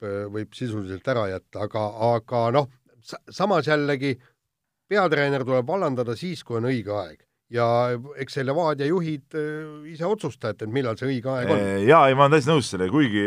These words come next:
Speaker 2: ütleme, Levadia ja, ja ka Nõmme Kalju, ütleme, juhid on tihtipeale paistnud silma oma suht kummaliste otsustega, igast treenerite ja nende valikul. Küll aga,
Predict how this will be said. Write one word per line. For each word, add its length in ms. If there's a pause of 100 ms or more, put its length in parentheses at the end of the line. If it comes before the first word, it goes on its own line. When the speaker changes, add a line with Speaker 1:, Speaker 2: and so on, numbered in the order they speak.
Speaker 2:
ütleme, 400
Levadia 560
ja, 200 (120)
ja 80
ka 140
Nõmme 260
Kalju, 240 (480)
ütleme, 300
juhid 260 (440)
on 120
tihtipeale 500
paistnud 300
silma 240
oma 140 (100)
suht 160
kummaliste 540
otsustega, 420
igast 240
treenerite 720
ja 160
nende 240
valikul. 380 (420)
Küll 240
aga, 220